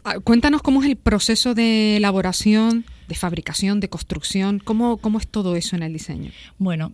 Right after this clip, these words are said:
Speaker 2: nosotros sobre todo cuando se ponen en contacto con nosotros, eh, bueno, les, les enseñamos un poco en la línea que nosotros trabajamos, eh, para que,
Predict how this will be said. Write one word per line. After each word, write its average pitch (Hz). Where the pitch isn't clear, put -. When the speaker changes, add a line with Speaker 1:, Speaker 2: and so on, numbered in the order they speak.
Speaker 2:
nosotros 196
sobre 254
todo 262
cuando 196
se 175
ponen 180
en 226
contacto 220
con 214
nosotros, 202
eh, 180
bueno, 170
les, 170
les 175
enseñamos 180
un 226
poco 233
en 196
la 175
línea 196
que 202
nosotros 185
trabajamos, 156
eh, 180
para 185
que, 220